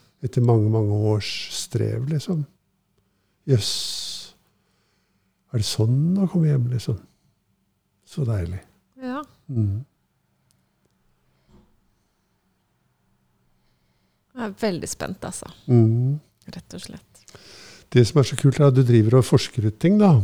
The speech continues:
Speaker 2: Mm.
Speaker 1: Det må vi jo fortsette med. Vi må fortsette med det kanskje som podcast, og som, eh, men Uroskolen er jo en veldig,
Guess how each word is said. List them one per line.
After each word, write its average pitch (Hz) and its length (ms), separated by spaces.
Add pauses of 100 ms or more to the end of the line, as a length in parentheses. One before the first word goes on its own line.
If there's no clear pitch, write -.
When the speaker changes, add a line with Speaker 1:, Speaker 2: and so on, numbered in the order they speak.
(120)
Speaker 2:
Mm. 175 420 (580)
Speaker 1:
Det 123 180
må 120 200
vi 120 60
jo 120 80
fortsette - 440
med. 151 200 (600)
Vi 135 60
må 123 120
fortsette - 500
med 113 140
det 123 180 (420)
kanskje 117 360
som 107 220
podcast, 120 720 (260)
og 113 140
som, 110 400 (600)
eh, 120 340
men 117 400 (1500)
Uroskolen 120 580
er 113 160
jo 113 140
en 117 120
veldig, 113 440